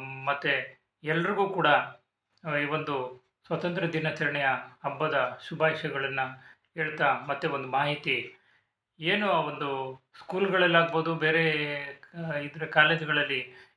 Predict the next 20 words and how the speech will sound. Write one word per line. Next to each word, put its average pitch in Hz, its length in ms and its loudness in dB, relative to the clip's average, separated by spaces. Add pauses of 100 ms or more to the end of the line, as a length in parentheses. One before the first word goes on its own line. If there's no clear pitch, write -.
(100)
ಒಂದು 151 180 -6
ಕಾರ್ಯಕ್ರಮಕ್ಕೆ 165 720 2
ಫ್ಲಾಗನ್ನು 160 480 4
ತಗೊಬನ್ನಿ 143 400 -4
ಅಂತ 139 120 -10
ಹೇಳಿರ್ತಾರೆ 135 480 -2
ಟೀಚರ್‌ಗಳು. 135 680 -10 (640)
ಹಾಗಾಗಿ 165 640 0 (220)
ದಯವಿಟ್ಟು 185 480 2
ಪೇರೆಂಟ್ಸ್‌ಗಳು 175 800 6
ಅಂಗಡಿಗಳಲ್ಲಿ 160 880 2 (400)
ಈ 151 140 -4
ಕಡಿಮೆ 190 500 6
ರೇಟಿಗೆ 214 300 6
ಸಿಗುತ್ತೆ 175 360 -2
ಅಂತೇಳಿ 156 320 0
ಪ್ಲಾಸ್ಟಿಕ್ಕು, 170 1080 4 (840)
ಆ, 156 60 -6 (340)
ಫ್ಲಾಗ್‌ಗಳನ್ನು 160 560 6
ತಗೊಳ್ತಾರೆ. 123 440 -8